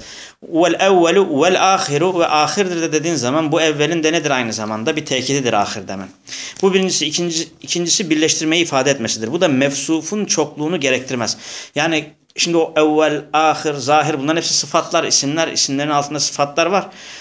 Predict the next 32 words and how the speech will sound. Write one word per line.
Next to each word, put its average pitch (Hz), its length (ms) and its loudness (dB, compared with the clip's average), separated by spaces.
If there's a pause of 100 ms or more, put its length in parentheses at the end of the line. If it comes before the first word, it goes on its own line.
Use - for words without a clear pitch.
(180)
Bunlar 180 260 2
mevsufun 160 500 2
yani 175 200 2
o 175 120 2
da 175 80 -2
kim? 185 200 -4
Allah'ın 139 420 0
çokluğunu 170 680 -2
gerektirmez. 139 600 0
Buna 151 180 0
da 147 120 0
bir 160 80 0
işarettir 135 680 -4 (280)
demiş 139 260 2
oluyor. 160 280 2
Bu 170 80 4
ayeti 143 240 2
de 175 60 2
örnek 139 320 2
veriyor. 117 220 0 (360)
Yüce 139 680 0 (460)
tes-, - 460 0
tesbih 160 360 0
et 135 180 -2
yüceler 135 440 0
yücesi 123 460 -2
Rabbini. 127 600 0 (640)
Odur 175 280 2
yaratıp 135 500 0
düzenleyen 120 680 0
ikinci 127 640 -2 (320)
Rabbin, 123 640 -2